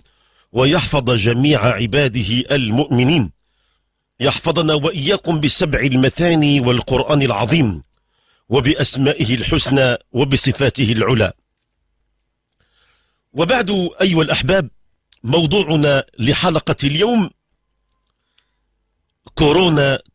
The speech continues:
تدشن لمغرب جديد. ما نراه وما نسمعه وما نلمسه هذه الأيام في مغربنا الحبيب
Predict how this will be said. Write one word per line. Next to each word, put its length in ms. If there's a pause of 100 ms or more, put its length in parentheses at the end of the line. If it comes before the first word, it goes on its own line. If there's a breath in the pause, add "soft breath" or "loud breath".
(100)
تدشن 840
لمغرب 600
جديد. 540 (2000)
ما 240
نراه 560 (140)
وما 380
نسمعه 800
وما 380
نلمسه 720
هذه 200
الأيام 500 (680)
في 240
مغربنا 640
الحبيب 520